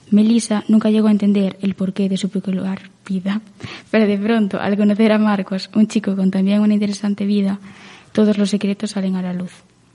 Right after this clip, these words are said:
En esta historia se tratan diferentes temas como la maternidad subrogada, el poder del dinero, el acoso, los secretos del pasado y la oportunidad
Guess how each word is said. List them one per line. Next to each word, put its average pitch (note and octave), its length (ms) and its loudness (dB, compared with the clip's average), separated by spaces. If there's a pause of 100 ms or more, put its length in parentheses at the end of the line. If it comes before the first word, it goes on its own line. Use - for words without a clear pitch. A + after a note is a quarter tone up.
(380)
En G#3+ 200 4
esta A3+ 200 -2
historia G#3+ 420 -2
se G3 100 -4
tratan G3+ 300 -2
diferentes G3 480 -2
temas F#3+ 320 -4
como G3 180 -6
la F#3+ 100 -2
maternidad F#3+ 500 -2
subrogada, G3 760 -4 (500)
el G3 140 0
poder G3 280 -2
del G3 180 0
dinero, G3+ 520 0
el F#3+ 100 -2
acoso, G3 540 -4 (260)
los G3+ 120 2
secretos G#3 360 2
del G3 140 0
pasado G#3 500 -2
y G#3+ 80 2
la G3+ 100 6
oportunidad F#3+ 540 0